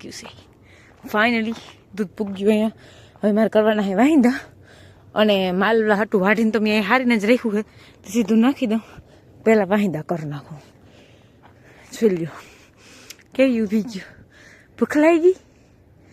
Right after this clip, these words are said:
એક એક ખાના લોયા ઉલારી ગઈ છે, સાની મનીની રહેજો હો. નકર હજી હું એક તો હજી ખાય છે. હાલો, તો આ તો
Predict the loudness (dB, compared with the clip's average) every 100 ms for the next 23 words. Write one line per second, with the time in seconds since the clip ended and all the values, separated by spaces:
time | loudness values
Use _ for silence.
0 | -20 _ -2 0 -2 -4 0 2 4 4
1 | 4 4 4 4 4 2 0 -2 -4 -6
2 | 0 2 4 4 4 2 2 0 2 0
3 | 0 -4 -6 -10 _ _ -20 -20 _ _
4 | -2 0 4 4 4 4 4 4 4 4
5 | 6 6 2 -2 0 0 0 -6 -14 _
6 | -20 -20 -20 _ _ _ _ -4 -2 0
7 | 0 0